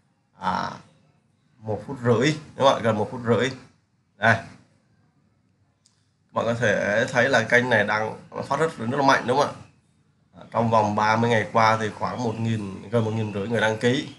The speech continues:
ha. Ở đây tăng tám mươi phần trăm rồi, các bạn thấy không? Danh sách, lượt chia sẻ, nhận xét, tất cả đều tăng. Đây, lượt thích cũng tăng từ năm mươi phần trăm tới, à, tám mươi phần trăm.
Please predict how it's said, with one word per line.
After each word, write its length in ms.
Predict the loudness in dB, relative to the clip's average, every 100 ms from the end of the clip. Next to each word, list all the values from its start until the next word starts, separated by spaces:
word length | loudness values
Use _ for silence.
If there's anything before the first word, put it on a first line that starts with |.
| -2
ha. 140 | 0 0 -6 -20 _ _ _
Ở 100 | -2
đây 120 | 0
tăng 380 | 2 2 2 -2 0
tám 120 | 0
mươi 100 | 2
phần 120 | 0 2
trăm 140 | 2
rồi, 100 | 2
các 60 | 0
bạn 160 | -2 0
thấy 180 | 0 0
không? 100 | -2 -18 _ _ _ _ _ _ _ -4
Danh 160 | -2
sách, 200 | 0 -2 -2
lượt 160 | -6 -4
chia 140 | -2
sẻ, 280 | 0 0 0
nhận 120 | 0 -4
xét, 200 | -6 -6
tất 100 | -6 -4
cả 120 | -2
đều 160 | -2
tăng. 280 | 0 4 4 2 -12 -20 _ _ _ _ _ _ _ _ _
Đây, 220 | -2 -2 -2 -10 -20 _
lượt 160 | -12 -8
thích 140 | -6 -6 -6
cũng 220 | -8 -4 2
tăng 160 | 2 0 -12 -20 _ _
từ 140 | -6 -2
năm 280 | 2 4 4
mươi 140 | 2
phần 160 | 0 0
trăm 280 | 0 0 0
tới, 300 | -2 -2 -4 -8
à, 120 | -12 -4
tám 160 | 0 0
mươi 80 |
phần 140 | 0 2
trăm. 160 | 2